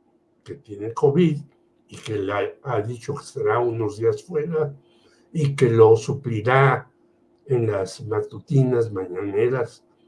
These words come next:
o como le llamen, Adán Augusto, hasta ya irse a que qué bueno que muera, que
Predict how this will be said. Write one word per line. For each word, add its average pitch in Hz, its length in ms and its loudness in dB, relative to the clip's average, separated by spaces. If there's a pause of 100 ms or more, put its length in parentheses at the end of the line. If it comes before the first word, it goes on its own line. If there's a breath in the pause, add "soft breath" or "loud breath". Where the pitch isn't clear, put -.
(140)
o 110 180 -4
como 123 220 0
le 117 180 -2
llamen, 123 500 0 (400)
Adán 127 380 4
Augusto, 139 840 6 (640)
hasta 151 380 2
ya 208 500 0 (540)
irse 180 460 6
a 120 280 -2 (600)
que 110 500 -2
qué 160 160 0
bueno 143 460 6
que 131 120 -6
muera, 139 600 4
que 113 400 -8